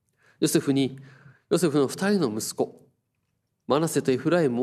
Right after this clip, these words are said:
を養子にする形で自らの子とし、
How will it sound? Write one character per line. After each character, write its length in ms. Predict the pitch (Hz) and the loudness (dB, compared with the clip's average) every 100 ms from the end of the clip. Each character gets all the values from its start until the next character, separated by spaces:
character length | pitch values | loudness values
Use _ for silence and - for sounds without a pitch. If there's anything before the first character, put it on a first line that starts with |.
| 127 | 0
を 180 | 107 - - - _ | -2 -10 -20 -20 _
養 240 | 147 185 226 | 0 0 2
子 160 | 233 | 0
に 100 | 220 | 0
す 140 | 208 202 | 0 -2
る 100 | 196 | -4
形 400 | 185 180 180 165 | -6 -8 -8 -4
で 240 | 170 156 - - _ _ _ _ | -4 -4 -12 -20 _ _ _ _
自 240 | 135 156 160 | -2 -2 0
ら 200 | 117 98 | -2 -2
の 100 | 98 | -6
子 120 | 101 | -10
と 100 | 98 | -10
し、 280 | - 147 | -10 -10